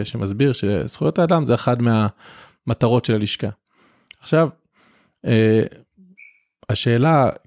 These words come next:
כמה מקום יש לאסירים, אה, בכלא, וכל מיני שאלות נגזרות מזה, נותנים להם להתקשר, לא נותנים להם להתקשר,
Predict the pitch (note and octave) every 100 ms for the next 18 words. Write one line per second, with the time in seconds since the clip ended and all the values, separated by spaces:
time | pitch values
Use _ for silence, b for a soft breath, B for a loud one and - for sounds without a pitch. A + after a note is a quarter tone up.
0 | - D3+ D#3 C3+ - C3 B2+ B2 - C#3
1 | - A#2 A#2+ B2 A2 - A2+ G#2 G#2 G2+
2 | - A#2+ A#2 A2+ G2+ G#2+ - G#2 G#2+ G#2
3 | G#2 - D#3 C#3 A#2+ - A2 A#2+ A#2 G#2
4 | G#2 A#2+ A2+ G#2 B2+ A#2 - A#2+ C#3 B2+
5 | A#2 - - A2 G#2 B2 C#3 C3 A#2+ A2+
6 | - - A2